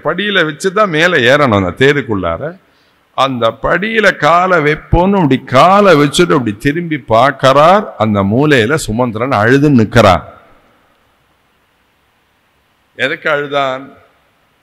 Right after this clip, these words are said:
"ராமரை காட்டுல கொண்டு விட்டேன், திரும்பி ராமனை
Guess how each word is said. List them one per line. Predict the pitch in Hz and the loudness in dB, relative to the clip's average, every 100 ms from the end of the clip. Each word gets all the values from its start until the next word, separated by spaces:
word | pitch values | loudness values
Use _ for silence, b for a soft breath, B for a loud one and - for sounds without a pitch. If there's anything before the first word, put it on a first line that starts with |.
| _ _ _ _ _ _ _ _ _ _ _ _ _ _ | _ _ _ _ _ _ _ _ _ _ _ _ _ _
"ராமரை | 95 98 123 131 120 | -14 -8 -6 -6 -8
காட்டுல | - 110 117 123 | -6 -6 -4 -10
கொண்டு | 117 113 | -10 -12
விட்டேன், | 110 98 101 101 95 95 92 B B B B _ _ _ _ _ _ _ - | -10 -4 -2 -2 -4 -6 -10 B B B B _ _ _ _ _ _ _ -6
திரும்பி | 156 180 170 | -6 -4 -4
ராமனை | 123 120 147 151 | -2 0 0 -2